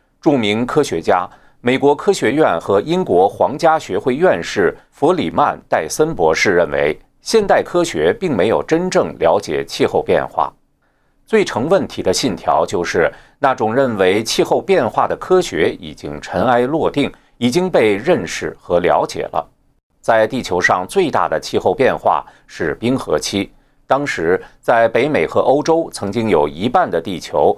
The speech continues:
覆盖着一公里厚的冰。冰河期在过去重复出现多次，我们正在向下一个冰河期迈进。有很多关于冰河期的理论，但是没有一个能真正理解这个问题。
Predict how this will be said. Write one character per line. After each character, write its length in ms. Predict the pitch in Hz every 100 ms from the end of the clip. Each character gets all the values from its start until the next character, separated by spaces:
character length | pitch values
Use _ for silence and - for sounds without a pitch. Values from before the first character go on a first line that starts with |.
| -
覆 120 | 123
盖 200 | 95 80
着 200 | 78 73
一 180 | 135 117
公 280 | 156 180
里 140 | 131 73
厚 200 | - 82
的 100 | 71
冰。 260 | 85 87 87 _ _ _ _ _
冰 180 | 190 202
河 200 | 170 165
期 240 | - 202
在 280 | - 87 80
过 160 | - 101
去 320 | - 92 73
重 260 | - 90 120
复 220 | 127 76
出 180 | - 123
现 180 | 87 67
多 200 | 95 131
次， 280 | - 107 - - _ _ _
我 120 | 123
们 160 | 139 151
正 180 | 180 160
在 160 | 123
向 300 | 92 - 76
下 320 | 71 - 165 90
一 80 |
个 160 | 71 80
冰 220 | - 120
河 180 | 117 82
期 220 | - 101
迈 240 | 127 104 67
进。 260 | - 90 - _ _ _ _ _ _
有 280 | 104 123 135
很 240 | - 101
多 200 | 101 151
关 200 | 151 170
于 160 | 151 85
冰 200 | - 165
河 160 | 147 139
期 220 | - 185
的 120 | 95
理 220 | 82 69
论， 260 | 76 104 - _ _ _ -
但 160 | 143
是 180 | 139 123
没 220 | 117 147
有 140 | 190 85
一 160 | 82
个 220 | - 123 - -
能 240 | - 110 143
真 220 | 190 202
正 280 | 202 101 71
理 180 | 82 120
解 260 | 85 71
这 120 | - 78
个 120 | 76
问 200 | 92 76
题。 280 | - 69